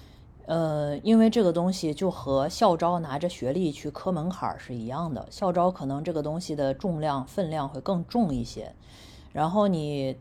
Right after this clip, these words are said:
等工作几年以后，你遇到那个困顿的时候，你还是得回去直面那个困顿，而不是用一个学历去砸开那个困顿，这个可能是很难走通的。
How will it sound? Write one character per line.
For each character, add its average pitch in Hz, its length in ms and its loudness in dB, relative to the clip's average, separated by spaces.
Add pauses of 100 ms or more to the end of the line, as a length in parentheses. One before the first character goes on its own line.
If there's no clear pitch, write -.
等 143 320 0
工 196 200 2
作 190 180 4
几 143 220 -4
年 135 240 0
以 160 80 0
后， 147 240 -6
你 139 100 -4
遇 190 140 0
到 175 140 2
那 170 100 -4
个 156 80 -4
困 185 320 2
顿 180 160 2
的 135 100 -4
时 - 160 -8
候， 123 380 -6
你 143 100 -10
还 135 240 -6
是 247 180 0
得 160 160 2
回 131 300 -4
去 156 220 -4
直 135 340 -6
面 196 240 4
那 147 100 -4
个 135 120 -2
困 139 340 -4
顿， 131 260 -2 (300)
而 151 220 0
不 160 180 -2
是 185 140 -2
用 180 180 2
一 143 80 -6
个 165 100 -2
学 139 400 -4
历 175 220 2
去 156 320 0
砸 151 260 -2
开 170 260 -4
那 170 120 -2
个 135 100 -2
困 135 300 -2
顿， 135 260 -2 (120)
这 233 180 4
个 160 140 0
可 - 240 -10
能 120 200 -6
是 139 220 -6
很 131 260 -6
难 123 280 -6
走 123 200 -2
通 143 360 -8
的。 123 120 -6